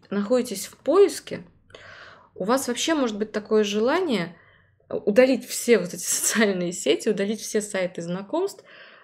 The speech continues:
эм, вообще закончить общение со всеми, какую-то длительную переписку просто взять и прервать.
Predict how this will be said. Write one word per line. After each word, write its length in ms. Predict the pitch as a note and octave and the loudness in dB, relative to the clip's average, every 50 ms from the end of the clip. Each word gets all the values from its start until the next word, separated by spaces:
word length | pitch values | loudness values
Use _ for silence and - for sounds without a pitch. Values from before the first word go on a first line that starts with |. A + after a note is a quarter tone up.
| _ - - | _ -18 -10
эм, 880 | - F#3+ F#3+ F#3+ F#3+ F#3+ F#3+ F#3 F#3 F3+ F3+ F3+ F3 F3 - - - - | -8 -6 -4 -2 -2 -2 -2 -2 -2 -2 -2 -4 -4 -4 -6 -8 -8 -6
вообще 260 | G3 A#3+ A#3+ - A#3+ | -4 -4 2 4 4
закончить 540 | F#3 F3+ G#3+ G#3 - A#3+ G#3 G3+ - - - | 4 4 0 2 4 2 2 2 -2 -4 -6
общение 480 | F#3+ G3+ - - - G#3+ F#3+ F3+ F3 F3 | -6 -4 -4 0 0 0 0 0 -4 -6
со 180 | - - G3 | -6 -8 -8
всеми, 520 | G3+ - - - F4 F#4+ E4+ A#3 C#4 - _ _ _ _ _ _ _ _ _ _ | -8 -8 -6 -2 -2 -2 -2 -2 -6 -8 _ _ _ _ _ _ _ _ _ _
какую-то 340 | G3+ - A3+ - B3+ B3 G3 | -4 -4 -2 -2 -4 -4 -2
длительную 560 | F3+ G#3 B3 B3 - - G3+ F#3+ F#3+ G3 G3+ | -2 -2 -2 -2 -2 -4 -4 -2 -2 -4 -2
переписку 540 | G3 A3 A3 A#3 - E4 A4+ - - - - | -2 -2 -2 0 0 0 0 0 -2 -12 -6
просто 340 | - - C4+ C#4 - - | 2 2 2 2 0 -8
взять 300 | F#3 F#3 G#3+ D4+ G4 - | -6 -2 -2 -2 -2 -2
и 60 | - G#3 | -8 -6
прервать. 580 | - G#3 G#3+ G3 F3+ D#3 D3 C#3+ - - - | 0 0 0 0 0 -4 -6 -8 -10 -16 -20